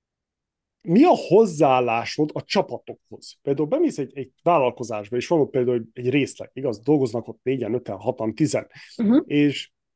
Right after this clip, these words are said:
Speaker 1: például hogyan lehet azt a csapatot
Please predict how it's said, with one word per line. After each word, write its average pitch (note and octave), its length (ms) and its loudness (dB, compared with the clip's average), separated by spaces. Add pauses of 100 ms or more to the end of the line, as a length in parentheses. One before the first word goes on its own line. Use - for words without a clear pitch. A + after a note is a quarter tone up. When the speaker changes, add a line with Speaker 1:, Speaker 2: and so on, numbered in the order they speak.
(320)
Speaker 1:
például E3+ 560 4 (580)
hogyan A#3 360 2
lehet E3+ 360 0
azt D3 180 -6
a C3+ 100 -8
csapatot C#3 720 -2